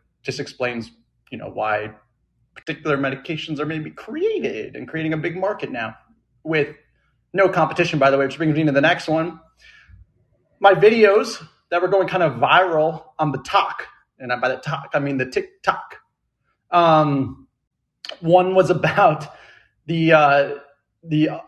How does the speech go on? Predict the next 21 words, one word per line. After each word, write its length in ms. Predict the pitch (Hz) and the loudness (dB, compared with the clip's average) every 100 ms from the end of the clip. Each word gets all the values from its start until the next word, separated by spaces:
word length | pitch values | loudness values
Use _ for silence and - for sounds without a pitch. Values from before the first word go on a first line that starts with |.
| - - | -14 -6
oh 180 | 151 156 | -4 -2
no, 600 | 160 196 202 113 113 _ _ _ _ _ _ - | -2 -4 -6 -8 -10 _ _ _ _ _ _ -6
we're 240 | 156 127 | -6 -4
disconnected 880 | 165 160 - 170 165 214 - 139 - _ _ _ _ _ _ _ _ _ _ _ _ | -4 -4 -4 0 0 0 -2 -6 -6 _ _ _ _ _ _ _ _ _ _ _ _
from, 280 | 156 151 147 | -4 -2 0
uh, 500 | 147 143 139 135 139 - _ | 2 2 2 -2 -8 -18 _
from 160 | - 151 | -8 -6
the 120 | 143 | -4
tube 540 | - 185 220 156 117 - | -4 -2 0 0 -2 -8
and 140 | 131 | -6
the 80 | 127 | -4
recording. 540 | 135 135 185 220 127 | -6 -4 0 0 -2
What's 140 | 127 - | -6 -6
going 220 | 160 170 | -4 0
on 320 | 208 196 139 | 2 0 0
here? 240 | 113 107 _ _ _ _ _ _ _ _ _ _ _ _ _ | -6 -14 _ _ _ _ _ _ _ _ _ _ _ _ _
This 100 | - | -12
isn't 300 | 180 156 123 | -6 -4 -2
good. 340 | 127 156 - _ _ _ _ _ | -2 -2 -6 _ _ _ _ _
Sorry, 320 | - 170 123 110 | -8 -4 -4 -2
guys. 320 | 123 151 | -2 -2